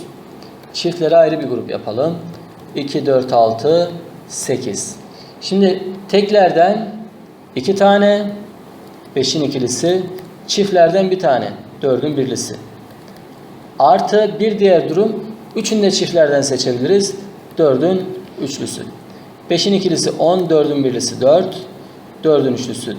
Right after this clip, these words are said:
dört. Kırk artı dört, kırk dört. Farklı şekilde seçebiliriz arkadaşlar. On soruluk bir sınavda yedi sorunun cevaplandırılması istenmektedir. İlk dört sorudan en az üçünü cevaplamak isteyen.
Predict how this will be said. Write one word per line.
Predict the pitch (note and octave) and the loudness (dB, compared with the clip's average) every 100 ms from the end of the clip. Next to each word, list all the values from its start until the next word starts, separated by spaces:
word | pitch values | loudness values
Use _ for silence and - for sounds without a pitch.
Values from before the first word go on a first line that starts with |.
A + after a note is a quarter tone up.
| G2+ | 0
dört. | C3+ E3+ - - - - - - - | 2 2 0 -10 -16 -20 -20 -20 -4
Kırk | F3 F3 - | -4 -2 2
artı | C3 A#2 A#2+ | 2 2 -2
dört, | C3 E3 F#3+ - - - - - - - - | 2 2 2 -6 -14 -18 -20 -20 -20 -20 -14
kırk | - C#3+ - | -6 -4 -2
dört. | C#3 D#3 E3 - - - - - | 2 2 2 -4 -16 -18 -20 -2
Farklı | C#3 C3 D#3 | 2 2 0
şekilde | C#3 B2 A#2 A2 D3 | -4 -4 -4 -2 -2
seçebiliriz | C3+ A2 D#3+ B2+ G#2+ - - | -2 -2 -2 -4 -6 -10 -10
arkadaşlar. | A2+ - - - - - - - - - - - - - - - - - - - - - - - - - - - | -12 -12 -16 -14 -14 -16 -18 -20 -20 -20 -20 -20 -20 -20 -20 -20 -20 -20 -20 -20 -20 -20 -20 -20 -20 -20 -16 -2
On | G3 B3 | 0 2
soruluk | - A3 G#3 G#3+ | 4 4 2 0
bir | G#3 | -4
sınavda | G3 F#3+ F3+ E3 F3 A3 A#3+ - D#3+ | -2 2 4 4 4 4 2 -6 -4
yedi | F3 F3+ | -2 -2
sorunun | - G3 F#3+ G3 | 0 0 2 2
cevaplandırılması | F3+ F3+ F3+ F3+ E3+ E3 E3+ E3 E3 | 4 4 4 2 2 0 2 0 0
istenmektedir. | D#3+ D3+ C3 B2+ B2+ B2+ E3 G#3 - - - - - | -2 0 0 0 -2 0 0 -2 -6 -14 -18 -12 -6
İlk | A3+ - | -4 2
dört | A3 G#3+ | 2 2
sorudan | G#3+ E3 C3 B2 B2+ | 2 0 0 -2 -2
en | F#3+ G#3 | 0 2
az | F#3 F#3 | 2 0
üçünü | F3+ - G3 | -6 -2 -2
cevaplamak | F#3 E3 D#3+ D#3 D#3+ D#3+ D3+ | 2 6 6 4 2 0 -2
isteyen. | - B2 G#2+ | -10 -10 -12